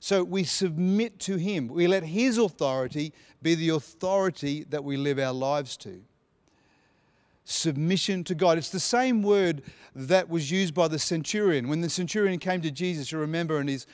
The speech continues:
servant was ill, and he said, "Look, don't come to my home, just speak the word, for I am a man under authority. I have men that I command to come here and come there,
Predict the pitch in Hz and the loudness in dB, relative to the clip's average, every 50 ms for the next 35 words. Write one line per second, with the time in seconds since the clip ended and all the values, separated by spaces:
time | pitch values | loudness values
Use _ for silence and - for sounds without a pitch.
0 | - - _ - - - - 190 196 185 156 175 143 147 151 - 175 170 175 170 | -20 -18 _ -8 -4 2 4 6 6 6 4 0 -2 -4 -6 -6 -2 0 2 2
1 | 160 143 127 - - - - - - - - _ - 156 160 147 165 170 151 - | 4 2 0 -2 -6 -14 -20 -20 -20 -20 -10 _ -4 -2 0 0 0 -2 -2 -2
2 | - 185 185 165 175 190 160 - - 220 233 247 - - - 190 190 165 165 156 | 0 0 0 2 2 2 0 2 2 2 2 2 0 -4 -4 -4 -2 -2 -2 0
3 | 151 147 151 143 127 147 175 185 180 160 139 131 131 123 196 208 - - - - | 0 -2 -2 -4 -4 -2 0 2 2 2 2 0 0 -2 -2 -2 -2 -2 -2 -2
4 | 196 202 165 - - 165 151 185 185 165 143 - - - - - - - 180 190 | -2 -2 0 -2 -2 0 0 2 2 2 0 -2 -6 -14 -20 -20 -4 -2 -2 0
5 | - - 185 190 208 214 214 202 190 175 170 175 175 180 180 175 170 - - 175 | 0 2 2 4 4 4 2 2 0 0 -2 -2 -2 0 0 0 -2 -4 -2 -2
6 | 175 180 175 170 165 160 156 - - 180 180 170 147 131 127 135 143 156 156 156 | -2 0 0 0 0 0 -2 -4 -2 -2 -2 0 0 0 0 0 2 4 4 2
7 | 147 156 170 185 190 170 165 156 151 143 - - 147 151 156 165 160 139 143 - | 2 0 0 0 0 2 2 2 2 0 -2 -6 -4 -2 0 0 -2 -2 -4 -8
8 | - 143 135 131 160 175 170 170 160 - 165 151 139 120 127 135 139 | -8 -6 -6 -4 -2 -2 -2 -2 -2 -4 -4 -4 -4 -2 -2 -2 -2